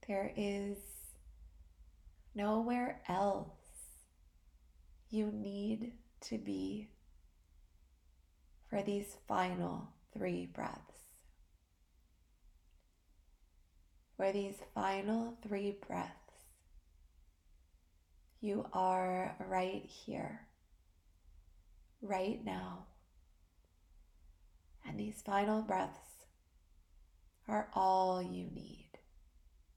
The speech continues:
One last inhale, real nice and deep.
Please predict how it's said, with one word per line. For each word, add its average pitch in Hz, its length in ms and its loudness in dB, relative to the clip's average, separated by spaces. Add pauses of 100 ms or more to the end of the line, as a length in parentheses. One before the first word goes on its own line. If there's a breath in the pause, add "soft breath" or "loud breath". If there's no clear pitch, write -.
(960)
One 214 140 0
last 190 260 2 (100)
inhale, 196 720 0
real 190 380 0
nice 185 460 -6
and 180 420 -2
deep. 220 340 -2